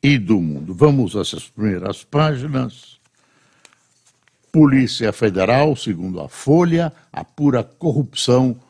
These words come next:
com verba da Codevasp. Inação de Lira e Aras, pra quem não sabe, inação é, ficaram parados, né?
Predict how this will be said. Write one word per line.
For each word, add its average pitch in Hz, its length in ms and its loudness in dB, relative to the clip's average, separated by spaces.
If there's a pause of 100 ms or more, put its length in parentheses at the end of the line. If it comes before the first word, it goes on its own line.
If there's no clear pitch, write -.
(160)
com 107 280 2
verba 110 500 -2
da 90 180 -6
Codevasp. 110 1080 0 (960)
Inação 143 1120 2 (420)
de 107 400 0
Lira 120 760 2
e 104 180 -2
Aras, 110 800 -2 (680)
pra 95 120 0
quem 107 240 0
não 95 200 0
sabe, 92 560 -4 (260)
inação 90 560 -4
é, 76 160 -10 (220)
ficaram 147 520 0
parados, 92 800 -2
né? 107 300 -2